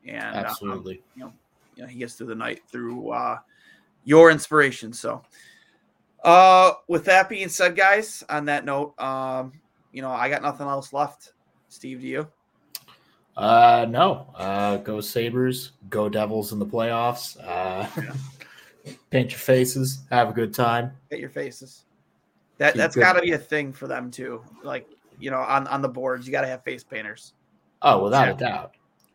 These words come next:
Speaker 1: You have to.
Speaker 2: I, I don't think they're letting you in the stadium without face paint.
Speaker 1: They shouldn't.
Speaker 2: Or
Speaker 1: Yeah.
Speaker 2: better yet, that should be, like, the giveaway item as you come into the stadium. Little
Speaker 1: Yep,
Speaker 2: kid
Speaker 1: they,
Speaker 2: face
Speaker 1: they'll
Speaker 2: paint.
Speaker 1: paint your face for you.
Speaker 2: Oh, hell yeah! Get there at six o'clock.
Speaker 1: Or get you one of those old plastic masks that have the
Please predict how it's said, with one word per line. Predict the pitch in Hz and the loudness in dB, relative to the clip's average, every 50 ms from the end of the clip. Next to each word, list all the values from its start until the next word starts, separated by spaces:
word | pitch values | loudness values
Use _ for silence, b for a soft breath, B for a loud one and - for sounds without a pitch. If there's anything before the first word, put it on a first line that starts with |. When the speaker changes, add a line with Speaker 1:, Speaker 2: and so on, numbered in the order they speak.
| _ | _
Speaker 1:
You | _ - 127 | _ -6 -4
have | 123 120 117 - | -4 -4 -4 -6
to. | - - - | -10 -10 -4
Speaker 2:
I, | - 139 151 156 - 110 147 | 0 2 2 2 4 6 6
I | 175 | 8
don't | 175 156 135 | 6 6 4
think | 151 135 | 0 2
they're | 139 139 | 4 4
letting | 123 127 123 120 120 | 6 6 4 2 0
you | 120 117 | -2 -4
in | 110 | -4
the | 107 101 | -4 -6
stadium | - - 120 127 - 107 92 90 | -4 0 0 0 0 -2 -4 -6
without | 92 92 90 90 - | -8 -10 -10 -12 -10
face | - 113 110 - | -10 -10 -10 -10
paint. | - - - - - - _ _ _ _ _ _ _ _ _ _ _ _ | -12 -16 -20 -20 -20 -20 _ _ _ _ _ _ _ _ _ _ _ _
Speaker 1:
They | - 139 | -10 -8
shouldn't. | - - 185 175 - - - _ _ _ _ _ _ _ _ _ _ - | 2 4 4 4 4 2 -4 _ _ _ _ _ _ _ _ _ _ 4
Speaker 2:
Or | 127 147 | 4 4
Speaker 1:
Yeah. | 143 | 8
Speaker 2:
better | 147 165 180 180 170 | 8 8 10 10 8
yet, | 156 165 170 165 165 - | 8 10 8 8 10 8
that | 143 147 139 135 | 6 6 6 4
should | 143 123 | 0 -2
be, | 135 139 139 | -2 0 4
like, | 135 135 127 131 - | 4 4 4 4 2
the | 123 113 | -2 -2
giveaway | 113 123 131 135 127 117 113 110 107 110 | 2 2 2 2 4 2 2 2 2 2
item | 110 110 113 104 110 107 | 0 0 0 -2 -4 -6
as | 113 110 117 110 - | -4 -4 -6 -6 -4
you | 117 110 110 | -6 -6 -4
come | - 123 113 107 | -2 -2 -2 -2
into | 113 117 113 104 | -2 -4 -4 -6
the | 98 98 | -8 -8
stadium. | - - - 117 110 95 85 87 - - _ _ _ _ _ _ _ _ _ _ _ 113 | -8 -4 -2 -2 -2 -2 -4 -8 -16 -20 _ _ _ _ _ _ _ _ _ _ _ -4
Little | 113 123 147 | -2 2 2
Speaker 1:
Yep, | 143 - | 2 2
Speaker 2:
kid | - 110 - | 2 0 0
Speaker 1:
they, | 147 143 | 0 0
Speaker 2:
face | 127 110 107 | 0 0 2
Speaker 1:
they'll | 151 147 151 147 | 2 4 4 2
Speaker 2:
paint. | 147 147 | 2 0
Speaker 1:
paint | 156 160 151 - | -2 -2 -2 -2
your | 156 143 | -6 -4
face | - 143 139 139 | -4 -4 -4 -6
for | - - 127 104 90 | -8 -10 -10 -10 -10
you. | 67 - - _ _ _ _ _ _ _ _ | -14 -18 -20 _ _ _ _ _ _ _ _
Speaker 2:
Oh, | - 143 123 | 4 4 6
hell | 135 165 - - | 6 4 4 4
yeah! | - - - 131 - - | 0 -6 -10 -14 -18 -4
Get | - 131 123 | -2 -2 0
there | 127 117 113 | 0 0 -2
at | 110 - | -2 -4
six | - 131 - - | -6 -8 -8 -8
o'clock. | - - 135 135 135 151 | -4 0 2 4 4 4
Speaker 1:
Or | 147 | 4
get | 143 165 156 - | 2 -2 -2 0
you | 165 165 | 0 2
one | 160 160 156 | 2 2 2
of | |
those | 151 151 147 147 | 2 0 0 0
old | 156 151 151 | -2 -2 -2
plastic | - 143 143 147 139 - 147 - | 0 0 0 0 0 -4 -10 -10
masks | 123 135 135 131 127 127 - - | -8 -8 -8 -8 -10 -10 -12 -8
that | - 143 135 131 - | -8 -6 -6 -6 -6
have | 139 139 135 156 - | -6 -4 -4 -4 -4
the | 127 | -4